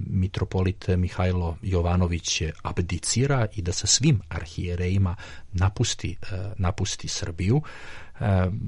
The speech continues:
uputi se, e, dakle, e, u Rusiju, gde je Srbija tek nakon što je dobila tomos, e, o, e, autokefalnosti, dakle, o, o, o, o samostalnosti i tomos, e, iz Carigrada nakon Berlinskog kongresa,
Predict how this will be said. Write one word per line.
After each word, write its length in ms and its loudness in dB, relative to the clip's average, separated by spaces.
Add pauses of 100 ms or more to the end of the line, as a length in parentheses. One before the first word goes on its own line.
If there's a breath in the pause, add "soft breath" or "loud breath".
(140)
uputi 400 2
se, 160 2
e, 120 0 (480)
dakle, 460 2
e, 320 0
u 140 -2
Rusiju, 480 2
gde 200 4
je 80 6
Srbija 400 2
tek 300 -4
nakon 300 4
što 220 2
je 60 6
dobila 500 4
tomos, 640 4
e, 40 4
o, 500 2
e, 220 4
autokefalnosti, 1200 2 (120)
dakle, 560 -2
o, 40 -2
o, 1040 -6
o, 180 -4
o 100 -2
samostalnosti 880 2
i 40 -2
tomos, 440 4
e, 160 0
iz 120 -2
Carigrada 540 2
nakon 260 2
Berlinskog 440 0
kongresa, 420 4